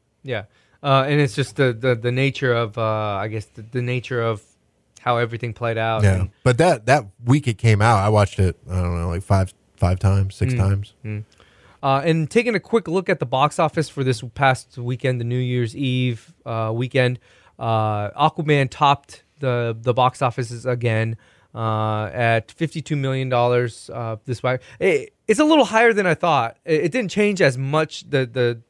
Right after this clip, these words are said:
Speaker 1: the box, the number didn't drop as much as it did from the first weekend. Um, it dropped about twenty-two percent, to almost
Speaker 2: Mm-hmm.
Speaker 1: twenty-three percent,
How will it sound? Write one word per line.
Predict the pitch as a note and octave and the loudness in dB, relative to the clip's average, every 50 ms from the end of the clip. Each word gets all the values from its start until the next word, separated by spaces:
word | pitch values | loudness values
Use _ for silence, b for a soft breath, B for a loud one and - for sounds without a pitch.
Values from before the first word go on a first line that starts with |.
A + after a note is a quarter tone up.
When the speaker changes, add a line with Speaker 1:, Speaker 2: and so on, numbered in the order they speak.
| _ - | _ -8
Speaker 1:
the | C3+ B2+ | -8 -8
box, | A#2 A2+ - D3+ D3+ D#3+ D#3+ - - - - _ | -6 -4 0 2 2 2 2 -2 -10 -20 -16 _
the | - C#3+ | -6 -2
number | B2+ C#3+ F3 F#3 E3+ D3+ | 0 0 0 0 0 0
didn't | D#3 C#3+ B2+ B2 A#2+ A2+ | 0 -2 -4 -4 -10 -10
drop | A2 C3 C3 C3 C3 C#3 - C3+ | -6 -2 0 0 0 2 2 0
as | A#2 A#2+ | 0 2
much | B2+ A#2+ - - | 0 0 0 -2
as | A#2 A2 A2+ | -6 -6 -4
it | A2+ | 0
did | B2 A#2 A2+ A2 G#2 B B B B | 2 2 2 0 -2 B B B B
from | - C3+ C3 | -8 -6 -4
the | A#2 - | -4 0
first | - C3 A#2+ - B2 | 2 2 2 2 0
weekend. | A#2 A#2 A2+ - - A2 G#2+ A2 - b b b b b b | -6 -8 -6 -6 -6 -6 -6 -8 -10 b b b b b b
Um, | - A2 A2 G#2+ | -6 -4 -4 -4
it | B2+ A#2+ | -4 -4
dropped | A#2 C#3+ C#3+ C3+ - - | 0 2 2 2 0 -2
about | C3 - B2+ A#2+ - | 0 2 2 2 2
twenty-two | - D3 C3+ B2 - - C#3 | 2 0 0 0 0 -4 -6
percent, | B2 - A#2+ - - C3+ A#2+ A#2 A#2 - - - | -6 -6 -6 -2 2 2 2 2 0 -4 -8 -8
to | - G#2 | -4 -2
almost | G2 A#2 C#3 C3+ B2 G2 | 0 2 4 2 2 2
Speaker 2:
Mm-hmm. | G2+ | 4
Speaker 1:
twenty-three | C3+ C3 A#2 - B2+ A2+ | 4 4 4 4 0 -2
percent, | A#2+ A2+ - - A#2+ A#2 A2 | -2 -2 -2 0 0 0 -2